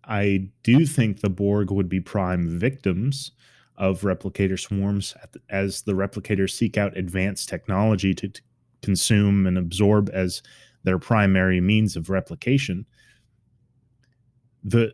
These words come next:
a big difference between the two also is the replicators are not seeking evolution, and the Borg are.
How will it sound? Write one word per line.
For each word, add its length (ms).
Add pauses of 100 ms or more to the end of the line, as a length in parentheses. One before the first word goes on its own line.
(160)
a 100
big 360
difference 460
between 440
the 60
two 300
also 440
is 340
the 100
replicators 680
are 80
not 360 (560)
seeking 680
evolution, 760 (240)
and 140
the 60
Borg 440
are. 400